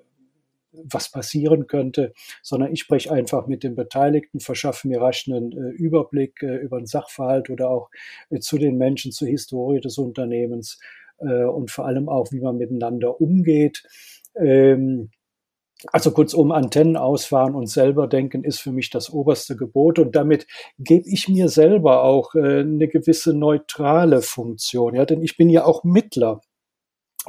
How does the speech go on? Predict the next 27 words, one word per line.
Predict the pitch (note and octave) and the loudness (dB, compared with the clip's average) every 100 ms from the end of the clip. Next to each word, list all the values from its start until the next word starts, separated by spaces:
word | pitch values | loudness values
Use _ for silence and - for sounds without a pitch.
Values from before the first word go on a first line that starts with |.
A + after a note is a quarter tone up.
| C3 | -4
Mittler | D#3 D#3 C#3+ | -4 -2 -6
zwischen | - E3 D#3+ E3 C3+ | -2 0 0 -2 0
der | C3 C3 B2+ - - - | 2 2 0 -8 -20 -4
Arbeitnehmerseite | D#3+ C#3+ C#3+ C3 C3+ D#3 F#3 F3 D#3+ D#3 E3 E3 D#3+ | 0 2 2 2 4 4 4 2 2 4 4 2 0
und, | D#3 D3 C#3 D#3 | 0 -2 -4 -6
und, | D#3+ C#3+ - | -4 -4 -6
und, | D#3 C3 C3+ A2+ C#3+ | -6 -4 -6 -6 -4
äh, | C3 C3 A#2 | -2 -2 -2
der, | C3+ C3 | -4 -4
äh, | D3 C3 C3 - | -2 -4 -2 0
Unternehmerseite. | G3 D3+ A#2+ A#2+ B2 A#2 B2+ A#2+ A#2+ D#3+ D#3+ - - _ - | 2 2 0 -2 -4 -4 -4 -2 2 0 0 -16 -20 _ -4
Ähm, | C#3+ C3+ C3 C3+ C3+ C#3 | 2 6 6 4 0 -2
und | - C3+ C3+ C3 - | -4 -2 -2 -4 -6
ich | B2+ | -6
habe | C#3+ - | -6 -4
Projekte | C#3+ B2+ - E3 | -4 -2 -4 -4
schon | - D#3 D3 | -4 -4 -4
gehabt, | C#3 C#3 - | -2 -4 -4
in | D3 B2+ | -8 -4
denen | C#3 C3+ C3+ C3 | -4 -2 -4 -8
kaum | - C#3+ F3+ F#3+ | -8 -4 -2 -2
mal | D#3 D#3 | -4 -6
mehr | D3 D3+ D3 - | -6 -6 -6 -8
miteinander | D3 C3 C3+ C#3 D#3 | -10 -8 -6 -4 -6
gesprochen | C3 - - B2+ F#3 E3+ | -8 -10 -8 -6 -4 -2
werden | D#3+ E3 E3+ | -2 -2 -6
konnte. | D3+ D3+ E3 F#3 | -6 -6 -6 -8